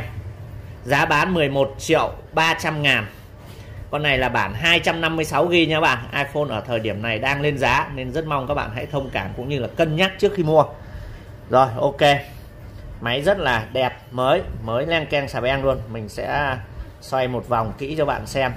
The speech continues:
xem có ai tìm kiếm ra một cái vết chày nào không nhá.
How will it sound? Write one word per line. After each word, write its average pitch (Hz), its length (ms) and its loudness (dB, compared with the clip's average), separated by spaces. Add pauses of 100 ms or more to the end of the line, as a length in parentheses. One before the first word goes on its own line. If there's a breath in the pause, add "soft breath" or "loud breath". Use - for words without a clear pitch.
(220)
xem 120 260 -10
có 139 60 -6
ai 127 180 -2
tìm 113 280 -4
kiếm 127 200 0
ra 143 100 0
một 147 160 -4
cái 135 80 -4
vết 156 180 -2
chày 117 200 2
nào 110 100 -4
không 135 260 0
nhá. 156 180 2